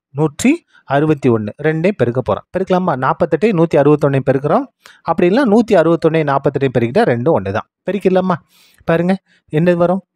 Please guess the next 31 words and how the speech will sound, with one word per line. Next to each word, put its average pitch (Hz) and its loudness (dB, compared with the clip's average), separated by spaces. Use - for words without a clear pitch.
எட்டொன்னா 143 -2
எட்டு. 143 -2
இந்த 123 -10
இடத்துல 135 0
எட்டாறா 147 -2
நாற்பத்தெட்டுக்கு 135 -2
எட்டு 131 -10
மிச்சம் 131 -4
நாலு. 127 0
எட்டொன்னா 143 -2
எட்டு, 139 -2
நாலை 143 -2
கூட்டினா 131 -2
பன்னெண்டு. 107 -6
அதுக்கு 151 -2
அடுத்து 123 -2
நாலை 151 -2
கொண்டு 165 -2
போயிருங்க. 160 0
நாலொன்னா 139 -2
நாலு, 135 0
நாலாறா 143 -2
இருபத்தி 139 0
நாலுக்கு 131 -2
நாலு 135 2
மிச்சம் 131 -4
ரெண்டு, 139 -2
நாலொன்னா 147 -2
நாலு, 147 0
ரெண்டை 135 0
கூட்டினா 127 -2